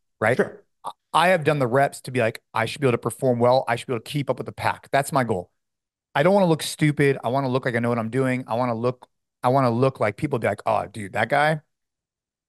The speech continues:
Speaker 1: little bit longer and he's gonna be a threat." Like, that's kinda where I wanna be.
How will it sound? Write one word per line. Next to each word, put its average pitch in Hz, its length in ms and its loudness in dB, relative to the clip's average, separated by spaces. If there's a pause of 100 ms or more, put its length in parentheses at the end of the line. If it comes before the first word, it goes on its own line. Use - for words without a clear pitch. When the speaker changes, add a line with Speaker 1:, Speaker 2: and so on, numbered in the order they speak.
(180)
Speaker 1:
little 135 200 2
bit 135 140 2
longer 147 380 2
and 120 120 -4
he's 117 180 -4
gonna 113 140 -4
be 110 80 -2
a 98 80 -6
threat." 101 420 -4
Like, 120 140 0
that's 160 180 2
kinda 175 220 4
where 156 140 4
I 139 40 4
wanna 135 220 2
be. 156 320 2